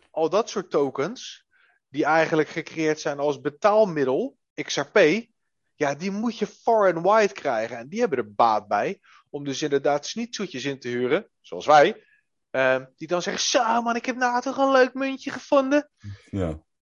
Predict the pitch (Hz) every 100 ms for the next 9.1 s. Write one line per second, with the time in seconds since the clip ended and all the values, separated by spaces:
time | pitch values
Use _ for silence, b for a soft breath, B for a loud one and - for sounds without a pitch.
0 | _ - 185 190 190 _ _ - 170 -
1 | 156 - 170 220 185 135 - 208 190 139
2 | 160 202 190 156 185 - 147 233 - 165
3 | 120 123 165 170 - 214 220 202 160 139
4 | 131 139 175 - 156 160 _ 220 196 170
5 | 160 156 143 214 214 127 123 - - 175
6 | 226 202 165 160 143 117 - - _ _
7 | B B B B 101 139 143 160 156 156
8 | 170 196 170 131 131 127 127 135 131 131